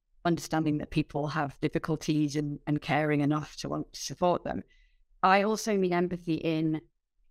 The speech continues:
everyone's job is more stressful for the most part than it ever been. And everyone defaults when we're stressed to just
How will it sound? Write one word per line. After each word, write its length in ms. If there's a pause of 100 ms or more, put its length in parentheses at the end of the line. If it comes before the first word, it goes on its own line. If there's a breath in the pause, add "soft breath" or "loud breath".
(460)
everyone's 560
job 440
is 140
more 140
stressful 460
for 80
the 80
most 300
part 180
than 120
it 140
ever 180
been. 400 (560)
And 200
everyone 560
defaults 600
when 120
we're 80
stressed 600 (520)
to 160
just 300